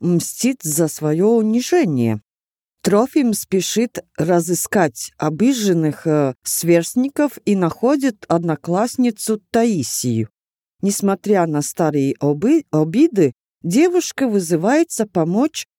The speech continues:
Крупелину и даже какое-то время скрывает своё истинное отношение к нему. Сорен Свейструл.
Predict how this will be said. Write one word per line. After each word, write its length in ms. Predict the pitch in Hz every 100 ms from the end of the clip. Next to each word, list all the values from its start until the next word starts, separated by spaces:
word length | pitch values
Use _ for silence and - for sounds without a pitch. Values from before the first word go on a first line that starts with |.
| _ -
Крупелину 840 | 214 214 - 151 147 156 190 311 -
и 140 | 190
даже 460 | 147 156 165 196 202 _ _ _ -
какое-то 680 | 156 - 226 175 143 143
время 420 | 131 196 359 311
скрывает 720 | 185 - 143 131 139 170 294
своё 400 | - - 139 135
истинное 680 | 131 175 208 - 247 240 233
отношение 960 | - 156 147 131 - 160 196 233 220 208
к 160 | -
нему. 440 | 196 190 175 120 104 _ _ _ _ _ _ _ _ _ _ _ _ _ _ _ _ _ _
Сорен 720 | - - 180 233 285 294 285 -
Свейструл. 920 | - - 208 180 127 - - 120 101